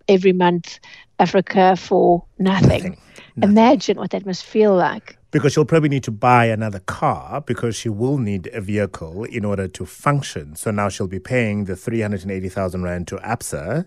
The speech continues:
Speaker 2: and
Speaker 1: Mm.
Speaker 2: absa, one might argue,
Speaker 1: Every
Speaker 2: is
Speaker 1: month.
Speaker 2: right in this particular instance, but hopefully they'll
Speaker 1: Of
Speaker 2: be able
Speaker 1: course,
Speaker 2: to
Speaker 1: of
Speaker 2: find
Speaker 1: course.
Speaker 2: a, a, uh, wonderful, favorable interest rate. But then there's an additional payment of another vehicle finance that she'll have to,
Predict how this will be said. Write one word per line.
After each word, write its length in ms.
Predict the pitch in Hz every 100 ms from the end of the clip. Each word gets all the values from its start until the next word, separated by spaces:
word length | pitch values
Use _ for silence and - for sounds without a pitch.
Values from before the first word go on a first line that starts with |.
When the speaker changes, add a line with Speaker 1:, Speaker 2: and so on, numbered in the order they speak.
| -
Speaker 2:
and 260 | 98 90
Speaker 1:
Mm. 140 | 85 320 _ -
Speaker 2:
absa, 340 | 95 - 104
one 240 | 98 92 92
might 160 | 90
argue, 480 | 82 80 78 120 151 - _ _ -
Speaker 1:
Every 180 | 214 214
Speaker 2:
is 80 | 214
Speaker 1:
month. 140 | 220
Speaker 2:
right 340 | 95 110 110
in 220 | - 101 92
this 180 | 92
particular 480 | - 85 95 - 90
instance, 500 | 85 85 - 104 131
but 200 | - 95
hopefully 440 | 95 98 196 92 - - -
they'll 120 | 214
Speaker 1:
Of 60 | 190
Speaker 2:
be 80 | 571
able 120 | 254
Speaker 1:
course, 120 | 208
Speaker 2:
to 80 | 190
Speaker 1:
of 60 |
Speaker 2:
find 400 | - 101 95 -
Speaker 1:
course. 280 | 185 247 98
Speaker 2:
a, 220 | 90 90 - - - -
a, 280 | - 101 98
uh, 200 | 95 92 -
wonderful, 540 | 101 110 113 107 98
favorable 500 | 87 101 95 90 90 92
interest 380 | 107 110 110 -
rate. 260 | 67 -
But 180 | - 90
then 260 | 123 107 95
there's 260 | 104 92
an 140 | 110 104
additional 580 | 90 113 110 - 101 85
payment 380 | 95 87 87
of 280 | 92 87 - - _
another 480 | 110 98 98 113 117
vehicle 340 | 82 90 -
finance 560 | 80 87 82 80 92 -
that 140 | 87
she'll 160 | - 87
have 200 | 85 85
to, 260 | - 90